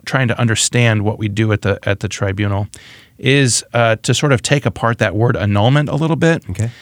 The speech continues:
Speaker 1: Because the word annulment ha-, seems like we take something and then we nullify it.
Speaker 2: Mm-hmm.
Speaker 1: So it was a thing and then it became a, you know, a nothing,
Speaker 2: Mm-hmm.
Speaker 1: uh, by the action or the intervention of the tribunal. And,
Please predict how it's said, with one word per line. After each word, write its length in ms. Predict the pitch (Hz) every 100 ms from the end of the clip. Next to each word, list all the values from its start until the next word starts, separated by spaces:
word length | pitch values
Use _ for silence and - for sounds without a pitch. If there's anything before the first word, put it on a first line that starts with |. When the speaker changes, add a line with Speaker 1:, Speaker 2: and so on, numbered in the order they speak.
| - - -
Speaker 1:
Because 460 | 139 156 143 123 -
the 140 | 139
word 260 | 147 156 -
annulment 960 | 131 151 151 127 135 131 123 110 113 - - -
ha-, 140 | 120 -
seems 440 | - 165 180 -
like 320 | 123 110 110 - - - _ _
we 80 | 113
take 240 | - 143 -
something 720 | - 151 127 113 110 135 131 -
and 200 | - 113
then 160 | 113 110
we 180 | 110 107
nullify 560 | 120 113 98 - 85
it. 280 | 87 - - -
Speaker 2:
Mm-hmm. 380 | 92 92 98 117
Speaker 1:
So 280 | - - 117
it 140 | 101 127
was 220 | 135 156
a 80 | 143
thing 380 | 156 147 151
and 180 | 110 113
then 120 | 110
it 100 | 110
became 340 | 110 - 123 113
a, 220 | 101 98 -
you 120 | 107
know, 240 | 104 101 85
a 100 | - 104
nothing, 520 | 113 - 101 107 123 _ -
Speaker 2:
Mm-hmm. 140 | 98 87
Speaker 1:
uh, 160 | 104
by 180 | 104 120
the 140 | 110 95
action 320 | 107 - 110
or 60 | 104
the 80 | 90
intervention 680 | 110 98 101 104 - 101
of 180 | 82 95
the 80 | 92
tribunal. 640 | - 107 92 107 98 101 123 - - - _
And, 540 | - 123 123 120 113